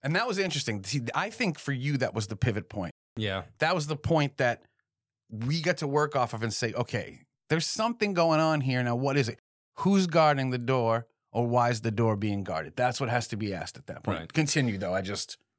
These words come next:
Speaker 2: So after that, the trip was, you know, I had bouts of giddiness, and, but I couldn't get sad. I remember, like, thinking about sad things and not being able to cry or be sad about them.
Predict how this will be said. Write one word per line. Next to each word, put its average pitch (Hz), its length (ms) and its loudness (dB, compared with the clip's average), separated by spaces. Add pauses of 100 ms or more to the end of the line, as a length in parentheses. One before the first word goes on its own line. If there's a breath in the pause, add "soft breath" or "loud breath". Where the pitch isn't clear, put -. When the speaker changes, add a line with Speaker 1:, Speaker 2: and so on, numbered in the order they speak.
(140)
Speaker 2:
So 143 600 2 (420)
after 214 360 0
that, 151 500 2
the 147 100 -4
trip 160 320 -2
was, 139 580 0 (1600)
you 190 100 -4
know, 139 120 4
I 175 160 4
had 175 280 -2
bouts 135 280 2
of 113 180 -8 (920)
giddiness, 113 680 0
and, 85 480 -6 (400)
but 143 100 2
I 135 80 2
couldn't 196 280 -2
get 214 180 -4
sad. 87 500 -6 (840)
I 123 120 0
remember, 160 580 0
like, 135 220 0
thinking 220 360 0
about 95 240 -2
sad 82 320 -4
things 92 360 -6
and 123 80 -2
not 139 360 0
being 127 220 -2
able 123 240 -2
to - 100 -8
cry 107 460 0
or 95 140 -4
be 95 120 -8
sad 85 300 -4
about 76 260 -8
them. 69 140 -18